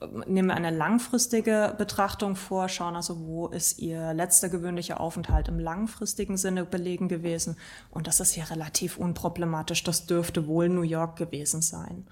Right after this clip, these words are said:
Wir haben bei Mehrrechtsstaaten wie den U S A dann noch die Besonderheit,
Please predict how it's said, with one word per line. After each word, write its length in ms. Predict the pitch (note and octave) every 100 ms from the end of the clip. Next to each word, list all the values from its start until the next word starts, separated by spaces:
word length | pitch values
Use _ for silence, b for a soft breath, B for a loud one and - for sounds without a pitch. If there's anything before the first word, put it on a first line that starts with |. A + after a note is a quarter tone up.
| B B B B
Wir 160 | F3 F3
haben 380 | F#3+ F#3+ F#3
bei 360 | F3+ E3 E3+ E3+
Mehrrechtsstaaten 920 | F#3 F#3+ G#3+ G#3 - - F3 F3+ F#3+ F3+
wie 80 |
den 220 | F3 E3+ E3+
U 100 | F3
S 240 | E3+ -
A 220 | E3 G3+
dann 180 | G3 F#3
noch 320 | F3+ - -
die 80 | F#3+
Besonderheit, 840 | F3 F3 F3+ F#3+ F3+ E3+ E3+ E3+